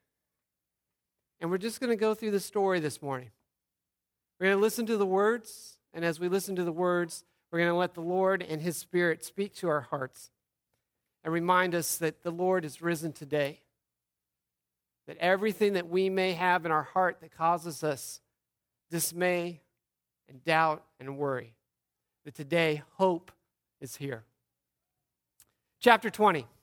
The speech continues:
Early on Sunday morning, while it was still dark, Mary Magdalene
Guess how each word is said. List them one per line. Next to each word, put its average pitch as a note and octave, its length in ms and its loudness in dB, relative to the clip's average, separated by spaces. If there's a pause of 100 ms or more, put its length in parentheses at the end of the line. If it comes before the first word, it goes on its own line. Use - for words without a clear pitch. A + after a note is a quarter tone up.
(3500)
Early C#4 380 6
on B3 120 6
Sunday B3 380 4
morning, G#3+ 600 4
while A#3+ 420 6
it A#3 100 2
was G3 120 -4
still A3 260 2
dark, F#3+ 380 4
Mary G#3+ 320 6
Magdalene F#3 640 2